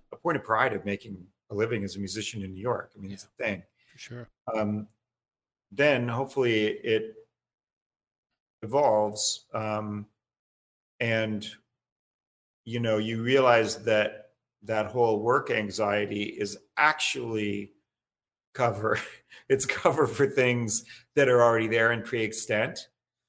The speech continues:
Speaker 1: And when you can start looking at those things, which interestingly enough, making art and playing music helps you do, then you can start to, I think, lessen the whole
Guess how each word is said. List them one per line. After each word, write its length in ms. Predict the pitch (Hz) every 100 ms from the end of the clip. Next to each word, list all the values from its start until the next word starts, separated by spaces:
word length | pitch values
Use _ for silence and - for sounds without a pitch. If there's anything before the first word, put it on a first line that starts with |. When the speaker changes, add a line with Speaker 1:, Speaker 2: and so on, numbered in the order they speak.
| _ _ _ _
Speaker 1:
And 400 | 127 123 120 117
when 120 | 120 123
you 100 | 123
can 160 | 127
start 440 | - 156 156 143 131
looking 280 | 135 131 117
at 120 | -
those 300 | 120 135 -
things, 580 | 175 185 202 - - - _ _ _
which 180 | 120 120
interestingly 640 | 156 139 139 - 117 117 110
enough, 540 | 107 156 170 113 - - _
making 280 | 120 123 117
art 160 | 113 113
and 80 | 113
playing 200 | 113 110
music 420 | 135 117 107 -
helps 220 | 107 -
you 80 | 110
do, 420 | 98 143 110 110 _ _ _ _ _
then 120 | 170
you 80 | 170
can 140 | 143 120
start 420 | - 139 135 -
to, 180 | 135 120
I 80 | 113
think, 280 | 131 113
lessen 440 | 117 117 117 120 110
the 100 | 107
whole 540 | 117 113 110 104 -